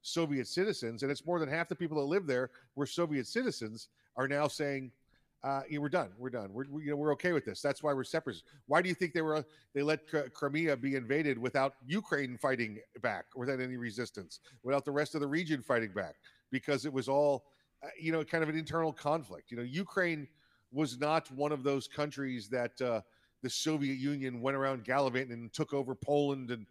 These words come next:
you know, and, and, and, uh, you know, the like. You know, the Ukraine was always part of the Soviet Union, you know? It was always one of those little Soviet, uh, parts of, uh, uh, of, of their kingdom, so to speak. Uh, so it's, it's tough.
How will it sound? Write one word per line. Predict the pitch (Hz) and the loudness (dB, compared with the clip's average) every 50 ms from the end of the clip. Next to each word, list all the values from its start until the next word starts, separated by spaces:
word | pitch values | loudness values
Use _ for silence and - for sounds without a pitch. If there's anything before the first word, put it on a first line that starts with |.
| _ - - _ - | _ -20 -20 _ -4
you | 123 135 | -2 0
know, | 131 131 | 0 0
and, | 127 123 123 | 0 -4 -6
and, | 117 117 120 120 120 120 | -6 -6 -6 -6 -6 -4
and, | 120 120 120 120 117 117 | -4 -2 -2 -2 -2 -2
uh, | 120 117 113 113 110 - - - - - - 123 117 120 127 | 0 0 0 -2 -4 -8 -12 -16 -18 -16 -14 -12 -12 -8 -4
you | 127 | -4
know, | 123 | -4
the | 117 - 175 139 117 127 | -2 -4 -4 -2 2 2
like. | 123 127 117 113 107 - - - - - _ _ _ _ _ _ - | 4 4 4 2 2 -4 -12 -20 -20 -20 _ _ _ _ _ _ 0
You | 127 | 0
know, | 135 123 - - _ _ | 0 0 0 -4 _ _
the | - 127 | -4 -2
Ukraine | 143 156 180 165 - 170 156 151 135 | 0 0 0 2 4 4 4 4 4
was | 135 123 | 0 0
always | - - 190 190 165 143 - | 2 2 2 4 2 0 0
part | - 143 117 98 - - _ - | 2 2 2 0 -2 -8 _ -8
of | 123 | -6
the | 120 | -4
Soviet | - - 135 117 117 | -2 0 0 0 -2
Union, | 104 107 95 80 80 - - | -4 -6 -8 -10 -14 -12 -6
you | 104 110 | -2 0
know? | 113 113 120 - _ _ _ _ | 0 0 -2 -4 _ _ _ _
It | - 127 | -8 -6
was | 127 131 | -6 -4
always | 143 - 160 165 156 135 117 | -2 0 2 2 2 0 0
one | 135 139 135 | -2 -2 0
of | 117 | 0
those | 131 123 107 117 | 0 0 0 2
little | 131 127 120 104 - - _ - _ _ - | 2 2 0 0 -4 -8 _ -20 _ _ -12
Soviet, | - - - 151 143 131 135 123 117 - - - - | -6 -2 2 2 2 2 2 0 -2 -4 -8 -8 -6
uh, | 127 123 | -6 -6
parts | 113 - - 127 117 113 - - | -4 0 0 2 2 0 -2 -6
of, | 131 123 120 117 107 101 110 | -4 -2 -2 0 0 -2 -2
uh, | 107 104 101 98 92 87 _ _ _ _ _ _ - | -2 -2 -2 -2 -4 -8 _ _ _ _ _ _ -8
uh, | 107 107 104 104 110 110 | -8 -6 -6 -6 -6 -4
of, | 117 120 120 120 | -4 -4 -2 -2
of | 123 117 104 | -4 -4 -2
their | 107 117 110 | -2 -2 -2
kingdom, | - - 135 127 127 113 104 98 87 87 90 | -2 -4 -6 -6 -4 -4 -6 -6 -6 -8 -16
so | 92 - - 110 | -10 -6 -6 -6
to | 95 | -6
speak. | 90 - - 92 87 - - | -6 -12 -14 -14 -14 -12 -10
Uh, | 95 92 90 87 - _ _ _ _ _ _ _ | -10 -8 -10 -10 -12 _ _ _ _ _ _ _
so | - - 117 107 110 | -8 -4 -4 -2 -2
it's, | 110 117 117 - - - - _ _ _ _ | -2 -4 -4 -4 -8 -16 -18 _ _ _ _
it's | - 131 - - | -4 -4 -4 -2
tough. | - - 175 139 98 - - | 2 6 6 6 6 4 -4